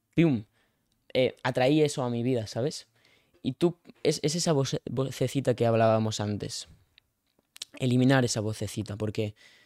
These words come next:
aunque no lo creas, está teniendo un poder sobre ti, ¿sabes? Esa vocecita, y no queremos eso. Entonces, cuando tú realmente crees, pero crees a un nivel profundo que eso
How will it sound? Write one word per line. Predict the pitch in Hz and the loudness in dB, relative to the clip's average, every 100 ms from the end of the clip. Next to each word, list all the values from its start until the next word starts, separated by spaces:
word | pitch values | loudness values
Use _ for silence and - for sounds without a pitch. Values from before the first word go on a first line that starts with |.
| _ _ _ _ | _ _ _ _
aunque | 127 131 139 | 2 4 6
no | 151 | 8
lo | 180 | 8
creas, | 175 160 151 | 8 6 4
está | 131 139 | 0 0
teniendo | 123 135 131 | 2 2 2
un | 123 117 | 2 2
poder | 120 117 110 | 2 2 0
sobre | - 110 101 | -2 -6 -4
ti, | 123 | -4
¿sabes? | 110 104 120 - - _ _ _ - | -4 -2 -2 -4 -14 _ _ _ -16
Esa | 120 | -10
vocecita, | 113 113 107 113 | -10 -10 -12 -6
y | 131 | -4
no | 135 | -2
queremos | 131 127 123 110 - | 0 0 0 -4 -8
eso. | - - - _ _ | -10 -14 -16 _ _
Entonces, | - 123 127 143 | -14 -10 -10 -10
cuando | - 127 123 | -6 -6 -4
tú | 156 | 0
realmente | 185 175 156 143 123 - | 2 4 2 0 -4 -4
crees, | - 139 139 110 - - _ _ _ _ _ - | -2 2 2 0 -4 -12 _ _ _ _ _ -8
pero | 120 - - | -6 -6 -2
crees | 139 139 127 | 2 2 2
a | 120 | -2
un | 123 | 0
nivel | 131 120 | 0 -2
profundo | - 113 - 120 110 104 | -4 -8 -4 -4 -4 -6
que | 104 - | -10 -8
eso | 117 123 113 | -6 -6 -6